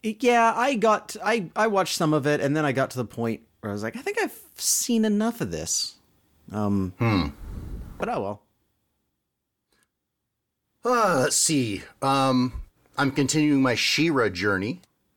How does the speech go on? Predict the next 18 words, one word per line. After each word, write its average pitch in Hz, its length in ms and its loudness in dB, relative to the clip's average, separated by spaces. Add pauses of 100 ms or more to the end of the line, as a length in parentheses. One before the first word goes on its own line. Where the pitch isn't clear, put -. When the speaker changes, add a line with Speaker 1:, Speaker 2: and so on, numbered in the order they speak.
Speaker 1:
Oh, 143 140 -4
right. 110 320 -6 (460)
Speaker 2:
<laughs> 104 520 -2 (420)
And 139 120 0
I 208 80 2
have 190 160 2
an - 80 -4
interesting, 139 680 0 (720)
uh, 123 120 2
notion 123 420 0
that 120 80 -2
came 120 220 -2
to 110 80 0
mind. 104 360 0 (400)
So 147 260 0
Scorpia, 131 760 -2 (400)
she, 156 540 2
Speaker 1:
Yeah. 143 60 0